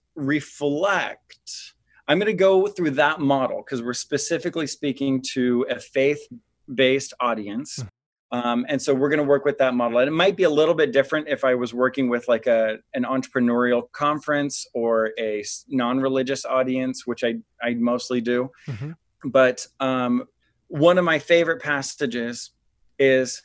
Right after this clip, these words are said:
Speaker 1: Peace I leave with you. My peace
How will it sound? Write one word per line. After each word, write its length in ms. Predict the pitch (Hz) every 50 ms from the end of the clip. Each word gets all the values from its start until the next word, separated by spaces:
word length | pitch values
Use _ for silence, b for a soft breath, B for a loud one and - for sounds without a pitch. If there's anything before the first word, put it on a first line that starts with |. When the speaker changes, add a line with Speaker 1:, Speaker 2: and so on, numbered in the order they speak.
| _ _ _ _ _ _ _ _ _ _ _ _ _
Speaker 1:
Peace 420 | - - - - 185 196 202 - - -
I 100 | 160 156
leave 240 | 143 143 147 135
with 200 | 139 143 135 -
you. 300 | 131 123 117 117 127 127 - _ _ _ _ _ _ _ _ _ _ -
My 160 | 131 139 139
peace 560 | 135 - 165 175 185 180 - - - -